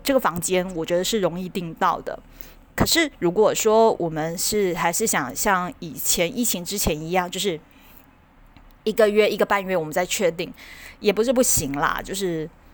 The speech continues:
钱真的会花得很多，然后都是花在那个旅馆上面这样子。然后再来第二个行前准备也是很关键的，就是各种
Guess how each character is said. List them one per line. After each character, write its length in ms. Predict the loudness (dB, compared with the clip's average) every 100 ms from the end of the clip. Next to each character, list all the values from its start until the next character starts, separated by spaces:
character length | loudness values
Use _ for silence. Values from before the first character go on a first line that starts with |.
| -12
钱 380 | -2 0 0 0
真 140 | 0 2
的 80 | 4
会 120 | 4
花 280 | 4 2 2
得 80 |
很 180 | 2 -2 -6 -6
多， 280 | -4 -4 -8 -12 -4
然 120 | 0
后 140 | 0
都 100 | 0
是 140 | -4 0
花 200 | 2 2
在 240 | 2 0
那 140 | -4 -4
个 320 | 0 0 -4 -10
旅 120 | -8 -2
馆 260 | 0 0
上 320 | 0 0 -2
面 280 | -4 -10 -10 -4
这 80 | -2
样 160 | -2 -6
子。 280 | -8 -8 -10 -16 -20 -20 -20 -20 -8
然 100 | -2
后 160 | 2 2
再 160 | 4 4
来 140 | 4
第 180 | 2 2
二 140 | 2
个 240 | 0 -2 -2 -14 -10
行 200 | -8 -6
前 160 | -6
准 220 | -4 -4 0
备 260 | 2 2 -2
也 260 | -8 -8 0
是 260 | 0 0
很 160 | -4 -4
关 180 | 0 0
键 200 | 0 -2
的， 100 | -4
就 160 | -4 -2
是 320 | 0 0 -4 0
各 160 | 0
种 220 | 0 -4